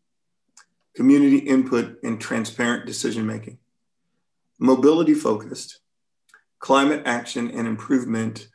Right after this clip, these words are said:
around public health. And each of those are, again, expanded on in the document, and we've spent time talking through them with each of the executive steering committees, and then their, uh,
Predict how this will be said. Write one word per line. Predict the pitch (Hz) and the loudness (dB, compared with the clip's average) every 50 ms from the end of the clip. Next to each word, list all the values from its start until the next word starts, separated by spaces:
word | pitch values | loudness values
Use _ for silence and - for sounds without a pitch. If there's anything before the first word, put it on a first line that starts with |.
| _ _ _ - | _ _ _ -12
around | - 117 107 107 104 | -8 -6 -6 -6 -6
public | - - 107 - - - - | -6 -6 -6 -6 -6 -10 -12
health. | - - - 101 - - _ _ _ _ _ _ _ _ _ _ _ _ _ _ _ _ - | -12 -12 -10 -12 -12 -16 _ _ _ _ _ _ _ _ _ _ _ _ _ _ _ _ -12
And | 123 - - - | -10 -4 0 0
each | 151 151 - | 0 2 4
of | 151 131 117 | 2 2 4
those | 127 123 123 123 123 123 | 4 2 4 4 2 0
are, | - - 117 113 113 113 120 | -2 -4 -2 -2 -2 -2 -4
again, | 113 107 110 117 113 110 | -6 -6 -4 -4 -4 -4
expanded | 110 110 - - - 131 131 143 147 135 123 - | -4 -6 -10 -8 -6 -2 -2 0 0 -2 -4 -6
on | 110 110 113 117 - - - | -8 -8 -8 -10 -10 -10 -10
in | - 117 113 | -8 -8 -6
the | 113 | -6
document, | 107 110 110 107 107 - - 110 110 110 113 - _ _ _ _ _ - | -6 -8 -8 -10 -10 -8 -8 -8 -8 -8 -10 -14 _ _ _ _ _ -8
and | 120 117 | -4 -2
we've | 117 117 113 - | -2 -2 -4 -6
spent | - - 131 131 - - - - | -6 -2 -2 -2 -2 -4 -10 -16
time | - - - - 135 127 120 120 113 120 123 127 - - _ _ _ _ _ _ - | -16 -12 -6 -2 0 0 0 0 0 -2 -4 -6 -10 -16 _ _ _ _ _ _ -2
talking | - 139 127 127 - - 127 123 117 | 0 2 2 2 0 -4 -4 -4 -4
through | 120 - 127 117 113 113 117 117 117 - - 110 | -6 -6 -6 -4 -4 -4 -6 -6 -8 -10 -10 -8
them | 107 110 107 107 113 117 117 | -6 -6 -6 -6 -6 -8 -10
with | 131 110 - - - | -12 -12 -14 -12 -6
each | 123 123 113 - - - | -4 -4 -4 -4 -6 -4
of | 127 113 110 107 | -4 -4 -4 -4
the | 113 110 | -4 -4
executive | 104 101 104 113 120 113 - - 117 107 - - _ _ _ - | -6 -6 -8 -10 -10 -10 -8 -10 -10 -10 -12 -18 _ _ _ -16
steering | - - - 160 156 156 147 | -8 0 2 4 4 4 2
committees, | - 131 127 123 120 117 117 117 117 - _ _ _ _ _ _ - | 0 0 0 0 0 -2 -2 -4 -8 -12 _ _ _ _ _ _ -6
and | - 117 117 117 | -4 -2 0 0
then | 117 113 113 110 113 113 113 113 - _ _ _ | 0 -2 -2 -2 -4 -4 -6 -12 -20 _ _ _
their, | - 107 107 110 110 110 107 110 110 - - - | -8 -4 -2 -2 -2 -2 -4 -6 -8 -12 -14 -14
uh, | - 110 107 - | -14 -14 -14 -16